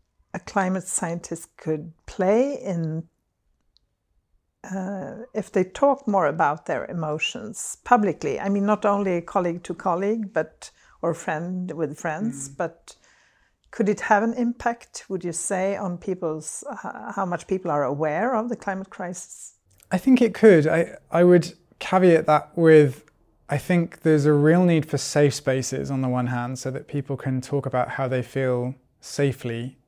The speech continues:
Speaker 2: and securely. And then in terms of talking about our emotions as a communication tool, I think if people feel that they can comfortably talk about this in public,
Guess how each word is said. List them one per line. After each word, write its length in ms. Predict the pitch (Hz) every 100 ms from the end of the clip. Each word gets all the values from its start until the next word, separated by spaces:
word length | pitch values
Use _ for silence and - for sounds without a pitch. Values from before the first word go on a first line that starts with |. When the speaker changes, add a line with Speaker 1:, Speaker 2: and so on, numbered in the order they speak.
| -
Speaker 2:
and 120 | 123
securely. 640 | - - 131 123 - 170 - _ _ _ _ - _ _ 151
And 160 | 156
then 100 | 147
in 140 | 143 139
terms 420 | 165 165 170 143
of 460 | 139 139 123 - _ _ _ -
talking 360 | - 160 156 147
about 260 | 131 127
our 320 | 131 131 131 -
emotions 640 | 139 135 131 - 131 127 - -
as 100 | 135
a 40 |
communication 720 | - 143 131 127 160 156 143
tool, 380 | - 120 123 170 -
I 120 | 139
think 240 | 151 143
if 160 | 139 -
people 420 | 151 151 143 127 _ _
feel 640 | - - 160 156 147 139
that 240 | 143 143 139
they 160 | 135
can 240 | - 131 127
comfortably 580 | - 143 - 127 127
talk 300 | 117 139 120
about 280 | 117 120 120
this 440 | 127 120 - - - _ - - _ -
in 160 | 131
public, 560 | - 127 - 76 -